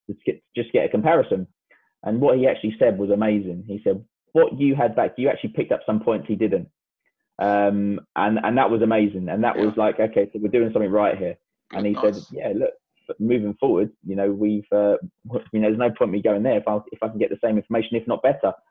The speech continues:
Speaker 2: Yeah.
Speaker 1: Um, so there's a whole, there's whole different aspects, you know, evolving around as well, unsold property, which, you know, if they don't get sold in the property, then it can draw up interest. And if there's, if they don't want solicitors to look over that, again, they can pick up our legal pack summaries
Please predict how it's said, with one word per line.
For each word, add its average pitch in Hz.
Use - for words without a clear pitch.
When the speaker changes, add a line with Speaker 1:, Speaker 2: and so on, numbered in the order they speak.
Speaker 2:
Yeah. 117
Speaker 1:
Um, 107
so 117
there's 123
a 135
whole, 143
there's 123
whole 156
different 135
aspects, 117
you 110
know, 110
evolving 110
around 110
as 107
well, 110
unsold 110
property, -
which, 104
you 104
know, 107
if 107
they 120
don't 117
get 110
sold 110
in 110
the 104
property, 107
then 101
it 101
can 110
draw 110
up 101
interest. 107
And 101
if -
there's, 104
if 104
they 107
don't 113
want 104
solicitors 110
to 98
look 107
over 104
that, 135
again, 127
they 113
can 110
pick 117
up 110
our 104
legal 113
pack -
summaries 113